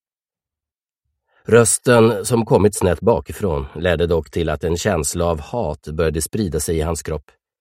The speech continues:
och han insåg att han skulle bli kvar i kylan ytterligare en stund. "Du har en cigarett, kompis", upprepade rösten,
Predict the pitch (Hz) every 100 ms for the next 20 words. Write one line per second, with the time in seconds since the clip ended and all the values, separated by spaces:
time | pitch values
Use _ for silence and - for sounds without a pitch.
0 | _ _ _ - 87 80 85 90 78 -
1 | 98 92 85 87 82 87 82 85 107 110
2 | 90 80 - 98 73 76 110 95 78 87
3 | 98 87 - 87 76 - _ _ _ _
4 | _ _ _ _ _ _ _ _ _ -
5 | 95 98 92 95 92 - 98 98 123 -
6 | - 87 76 82 - - - _ _ _
7 | _ _ _ - - - 73 73 78 80
8 | 78 - 71